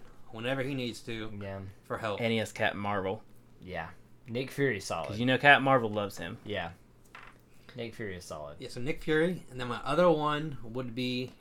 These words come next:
Speaker 1: Doctor Strange.
Speaker 2: Mm.
Speaker 3: Yeah, solid
Speaker 1: Because
Speaker 3: choice.
Speaker 1: Doctor Strange is kind of O P.
Speaker 3: The keeper of the mystical art.
Speaker 2: Yeah.
Speaker 1: Sorcerer
Speaker 2: He
Speaker 1: Supreme.
Speaker 2: is
Speaker 3: Yeah.
Speaker 2: officially the strongest Avenger.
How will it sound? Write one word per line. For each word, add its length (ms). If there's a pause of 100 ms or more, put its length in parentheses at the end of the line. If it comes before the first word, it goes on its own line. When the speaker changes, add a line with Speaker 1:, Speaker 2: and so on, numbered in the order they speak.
(140)
Speaker 1:
Doctor 280
Strange. 600 (380)
Speaker 2:
Mm. 240
Speaker 3:
Yeah, 200 (100)
solid 220
Speaker 1:
Because 400
Speaker 3:
choice. 160 (260)
Speaker 1:
Doctor 300
Strange 800 (560)
is 580 (260)
kind 200
of 80
O 100
P. 320 (180)
Speaker 3:
The 80
keeper 500
of 60
the 60
mystical 640 (100)
art. 280
Speaker 2:
Yeah. 240 (300)
Speaker 1:
Sorcerer 200 (100)
Speaker 2:
He 60
Speaker 1:
Supreme. 320
Speaker 2:
is 160 (160)
Speaker 3:
Yeah. 280
Speaker 2:
officially 480
the 100
strongest 480
Avenger. 400